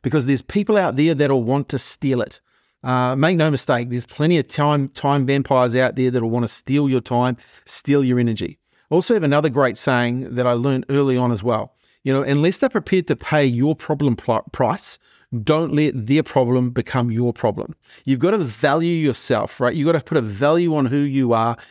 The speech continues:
and what you do and how you show up in the marketplace and in the world.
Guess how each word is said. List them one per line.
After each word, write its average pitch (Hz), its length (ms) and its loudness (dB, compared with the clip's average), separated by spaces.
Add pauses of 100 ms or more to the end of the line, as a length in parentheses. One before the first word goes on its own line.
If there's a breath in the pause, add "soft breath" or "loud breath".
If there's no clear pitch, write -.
(160 loud breath)
and 127 240 0
what 143 180 0
you 139 140 0
do 131 240 2
and 123 80 2
how 131 160 0
you 139 220 0
show 120 260 2
up 123 160 0
in 123 80 2
the 113 80 2
marketplace 117 680 -2
and 117 80 -2
in 117 80 0
the 113 80 -4
world. 117 340 -2